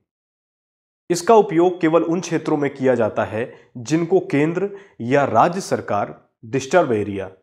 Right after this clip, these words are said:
यानी कि अशांत क्षेत्र घोषित कर देती है। अशांत क्षेत्र यानी कि जहां पर दंगे फसाद ज़्यादा हो रहे हों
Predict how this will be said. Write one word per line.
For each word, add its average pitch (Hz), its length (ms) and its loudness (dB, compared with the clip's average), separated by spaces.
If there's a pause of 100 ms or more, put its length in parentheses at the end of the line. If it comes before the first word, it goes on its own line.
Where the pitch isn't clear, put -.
यानी 131 340 0
कि 170 280 -4 (240)
अशांत 214 460 0
क्षेत्र 139 360 -4
घोषित 113 380 -8
कर 101 160 -6
देती 101 300 -12
है। - 200 -16 (220)
अशांत 175 440 0
क्षेत्र 170 440 0 (280)
यानी 143 300 4
कि 165 160 -6
जहां 135 300 -2
पर 143 360 -4 (260)
दंगे 143 300 6
फसाद 127 420 -2
ज़्यादा 117 240 0
हो 135 220 0
रहे 143 240 -2
हों 156 200 -8